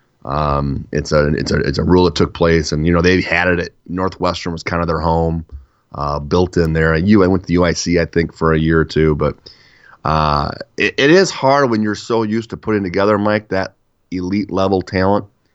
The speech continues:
and then you're excluding, especially right now, the best teams because they are the best teams.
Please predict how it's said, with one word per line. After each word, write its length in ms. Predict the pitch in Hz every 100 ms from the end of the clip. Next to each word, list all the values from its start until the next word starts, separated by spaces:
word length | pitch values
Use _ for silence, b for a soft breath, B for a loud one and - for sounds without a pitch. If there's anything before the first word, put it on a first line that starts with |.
| _ _ _
and 140 | 90 90
then 160 | 90
you're 160 | 90 87
excluding, 880 | 87 85 - 104 107 95 85 80 78 - _ _ _ _ _ _
especially 400 | - 104 113 95
right 180 | 87 85
now, 380 | 92 85 78 80 _ _ _ _ _ _ _ - - 76
the 180 | 78
best 300 | 73 85 76
teams 340 | - 80 71 -
because 460 | 73 82 78 73 - - _ -
they 140 | -
are 220 | 76 73
the 80 | 143
best 240 | - - -
teams. 340 | - -